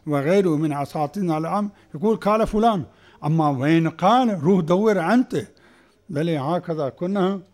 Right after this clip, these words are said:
هذا ملزمين، هذا بندور فيهم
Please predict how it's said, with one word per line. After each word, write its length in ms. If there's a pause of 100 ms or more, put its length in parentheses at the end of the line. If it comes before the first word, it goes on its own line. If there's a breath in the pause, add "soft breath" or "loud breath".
(280 soft breath)
هذا 500 (120)
ملزمين، 800 (320 soft breath)
هذا 340 (680)
بندور 720
فيهم 440